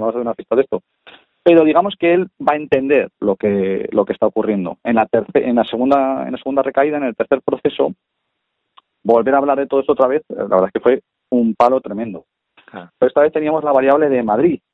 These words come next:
Speaker 1: Eh, y yo me acuerdo que nos anclamos mucho con el tema, <laughs> habíamos visto mucho por, eh, por fotografías cómo estaba la planta de La Paz, y, y digamos que nos agarramos mucho a, "Mira, vamos a ir a una habitación mucho mejor, vamos a estar mucho mejor allí".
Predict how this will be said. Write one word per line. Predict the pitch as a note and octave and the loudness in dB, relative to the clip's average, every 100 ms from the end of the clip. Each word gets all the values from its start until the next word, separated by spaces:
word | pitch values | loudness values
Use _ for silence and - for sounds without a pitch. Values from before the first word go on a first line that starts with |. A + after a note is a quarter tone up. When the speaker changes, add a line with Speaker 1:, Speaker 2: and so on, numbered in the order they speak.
| _ - | _ -6
Speaker 1:
Eh, | A#2 A2+ A2+ A2 A2 A2 A#2 _ | -2 0 0 0 -2 -2 -6 _
y | - C3 | -6 0
yo | B2 | 2
me | D#3 | 2
acuerdo | D#3+ F3 D3 | 2 0 -2
que | A#2+ | -4
nos | A#2 | -8
anclamos | G#2+ C3 C#3+ C#3+ | -4 -2 -2 -6
mucho | E3+ - F#3 | -8 -4 -2
con | D3 | 0
el | A#2+ | 0
tema, | B2+ C#3 B2 | 0 0 -2
<laughs> | - | -6
habíamos | G2+ A2 B2+ | -2 0 0
visto | C3 - A#2+ A#2+ | -2 -2 -2 -2
mucho | A#2 B2 B2+ A2+ | -4 -4 -2 -2
por, | G#2 G2 G2+ | -2 -4 -4
eh, | - G2 - - - - - | -4 -6 -8 -6 -6 -8 -6
por | G#2 F#2 G2 | -6 -4 -6
fotografías | - G#2 G#2 F#2 C#3 C3 | -4 -2 -2 0 0 0
cómo | - B2 | 0 -4
estaba | C3 B2+ | 0 0
la | A#2 | 0
planta | - B2 B2 A#2+ | -2 -2 0 0
de | A#2+ A#2+ B2 | 0 -2 -2
La | B2 | -4
Paz, | - D#3 _ _ _ - _ _ _ _ _ | -6 -8 _ _ _ -20 _ _ _ _ _
y, | D#3 C#3 B2+ A#2+ A#2 A2 G#2+ G#2+ - | 6 6 6 4 2 0 -2 -4 -2
y | C3 | 0
digamos | A#2+ A#2+ D3 - | 2 2 0 -4
que | C#3+ | -8
nos | C3+ | -2
agarramos | A#2+ B2 C#3 C#3 | 0 0 -2 -6
mucho | C#3+ D3+ - D#3 | -10 -8 -4 -2
a, | |
"Mira, | B2 A#2 C3+ | 0 0 0
vamos | A#2 B2+ | 0 0
a | |
ir | C#3+ | 0
a | |
una | |
habitación | D3 C#3 - D#3 | 0 -2 -6 -4
mucho | C#3+ D#3+ | -2 -2
mejor, | A#2+ - B2 | -2 0 2
vamos | A2 A#2 | 2 -2
a | |
estar | C3 C3+ | -2 -2
mucho | C#3 C3 | -2 -4
mejor | C#3 - C3+ | -6 -2 -2
allí". | A#2+ A#2 | -2 -6